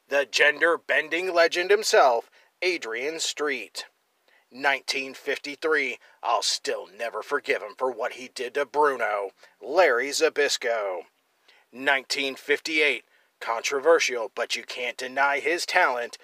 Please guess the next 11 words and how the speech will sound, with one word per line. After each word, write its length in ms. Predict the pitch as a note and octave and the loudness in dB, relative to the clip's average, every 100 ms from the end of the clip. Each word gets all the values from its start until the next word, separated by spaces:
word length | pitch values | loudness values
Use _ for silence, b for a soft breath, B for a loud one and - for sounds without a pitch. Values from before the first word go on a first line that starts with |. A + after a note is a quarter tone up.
| b b _ | b b _
Dynamite 680 | D#3+ D#3+ A#2 G#2 G#2+ B2 C#3+ | 4 4 4 -2 -4 -4 -6
Kid. 640 | - C3+ B2 A2 F#2+ E2+ _ _ _ b b b | -4 -2 0 -2 -6 -10 _ _ _ b b b
And 240 | D#3 F#3+ | 0 2
last 300 | D#3+ F3+ E3 | 2 2 2
but 120 | F#3 | 0
not 260 | F#3+ F#3+ F3 | 4 4 4
least, 400 | G#3 D3+ A#2 - b b | 0 0 -8 -12 b b
nineteen 520 | A#2 C#3+ C3+ - C#3+ C#3 | -4 -4 -4 -8 -6 -4
eighty-nine, 800 | C#3+ E3 D#3+ D3 B2+ B2 A#2 - b b - | -4 -2 0 2 0 -4 -8 -12 b b -10
indie 400 | A#2+ A2+ C#3 C3+ | -8 -8 -6 4
veteran, 500 | D#3 B2+ A#2 A2 | 4 4 0 -8